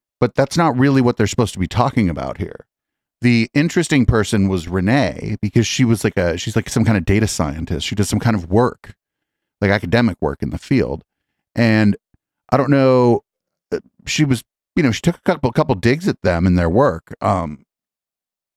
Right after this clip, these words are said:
but I wish it would have just been an interview with Renee, 'cause she had some, uh, interesting, interesting things to say there. Um, and I guess that's it. I, I wish we would have gone over this earlier when the Twitter files were just happening. I feel like this is maybe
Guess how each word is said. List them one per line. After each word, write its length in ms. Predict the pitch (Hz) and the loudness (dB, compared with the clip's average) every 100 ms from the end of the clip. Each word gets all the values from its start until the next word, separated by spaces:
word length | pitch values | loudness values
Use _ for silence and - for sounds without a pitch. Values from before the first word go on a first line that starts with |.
| _ _ _ _ _ _ | _ _ _ _ _ _
but 140 | 120 | 0
I 80 | 110 | 4
wish 180 | 117 135 | 4 2
it 80 | 117 | 0
would 120 | 120 | 0
have 100 | 101 | 2
just 200 | 104 - | 0 0
been 140 | 98 | 0
an 140 | 90 85 | 0 0
interview 400 | 78 82 80 78 | -2 -6 -6 -6
with 180 | 80 - | -6 -6
Renee, 480 | 82 85 98 78 - | -4 -2 -2 -4 -8
'cause 120 | 87 | -8
she 120 | - | -4
had 140 | 92 | -4
some, 200 | - 80 | -4 -8
uh, 200 | 78 73 - | -8 -10 -10
interesting, 680 | 120 98 87 - 85 80 73 - _ - | -6 -6 -6 -6 -6 -6 -10 -14 _ -4
interesting 420 | 101 87 87 80 | -4 -2 -2 0
things 300 | - 92 - | 2 0 0
to 80 | 85 | -4
say 240 | - 80 | -2 -2
there. 300 | 76 71 71 _ _ _ _ _ _ - | -2 -4 -6 _ _ _ _ _ _ -4
Um, 380 | 104 101 98 - _ _ _ _ _ _ _ | 0 0 0 -4 _ _ _ _ _ _ _
and 140 | - | -2
I 40 | 139 | 0
guess 220 | 151 170 | 0 0
that's 240 | 160 143 | -2 0
it. 220 | 151 113 - - | 0 -2 -4 -2
I, 200 | 127 - _ _ _ _ _ _ _ | -2 -2 _ _ _ _ _ _ _
I 40 | 120 | 0
wish 180 | 147 160 | 2 2
we 60 | |
would 100 | 143 | 2
have 80 | 120 | 2
gone 220 | 117 117 | 2 2
over 180 | 113 107 | 2 2
this 160 | 92 82 | 0 0
earlier 400 | 120 117 117 110 | 2 2 2 2
when 140 | 98 | 2
the 80 | 104 | 0
Twitter 260 | - 107 | 2 0
files 340 | 95 92 85 80 | 0 -2 -4 -8
were 60 | |
just 220 | 82 82 - | -10 -6 -2
happening. 500 | 110 - 104 101 71 | 0 0 0 0 -2
I 80 | |
feel 220 | 87 92 80 | -4 -4 -4
like 180 | 76 - | -6 -10
this 160 | 85 | -14
is 120 | 80 - | -14 -10
maybe 300 | 80 78 | -10 -10